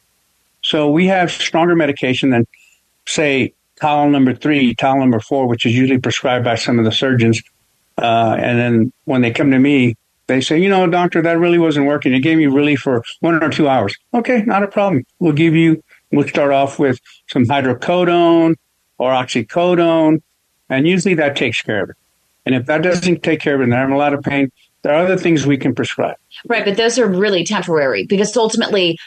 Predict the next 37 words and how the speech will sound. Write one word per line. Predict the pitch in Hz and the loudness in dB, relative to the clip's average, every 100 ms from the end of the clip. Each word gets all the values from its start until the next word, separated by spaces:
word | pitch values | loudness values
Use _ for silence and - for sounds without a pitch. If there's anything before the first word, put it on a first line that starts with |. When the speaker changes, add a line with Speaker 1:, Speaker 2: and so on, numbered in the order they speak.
| _ | _
Speaker 2:
those | 185 220 240 | -2 0 2
are | 247 | 0
just | 190 208 202 | 0 -2 -2
something | 214 196 196 180 | -2 -2 -2 0
to | 175 | 0
get | 165 - | -2 -2
you | 196 175 - | 0 -2 -4
through, | 196 208 220 175 165 165 - - | -4 0 2 2 0 -2 -8 -4
right? | 190 | -2
They're | 208 | 0
not | 202 214 - | 0 -2 -4
supposed | - 208 202 | -2 -2 0
to | |
be | 185 | 0
a | 170 | 0
long-term | 165 170 185 190 175 | 2 0 -2 -2 -2
solution. | 160 175 165 185 190 175 135 147 - - - | -2 -2 0 0 0 -2 -4 -6 -10 -20 -4
They're | 196 | -2
supposed | 196 185 202 190 | 0 0 0 0
to | 196 | -2
be | 180 180 165 160 - _ - | 0 0 0 -2 -6 _ -4
a | 170 | -4
step | - 190 165 - | -2 -2 -4 -6
towards | - - 196 180 170 160 156 - - - 180 | -8 0 2 4 4 2 -2 -8 -14 -16 -8
getting | 180 185 190 180 | -4 0 0 0
you | 175 170 156 - _ - | 2 0 0 -4 _ -2
to | 196 170 | 0 0
therapy, | 165 - 175 165 175 156 | -2 0 0 0 -2 -2
getting | 185 190 190 190 | -2 0 2 2
you | 180 175 160 160 - - | 2 0 -2 -6 -14 -8
what | 170 185 175 | -2 -2 0
you | 185 180 | 2 4
need | 175 214 202 180 - | 4 2 2 0 0
in | 185 185 | -2 -2
order | 180 180 180 | 0 0 0
to | 175 185 170 165 165 - | 0 0 2 2 2 0
mitigate | 180 185 202 220 185 160 139 - | 2 2 2 2 0 0 -2 -4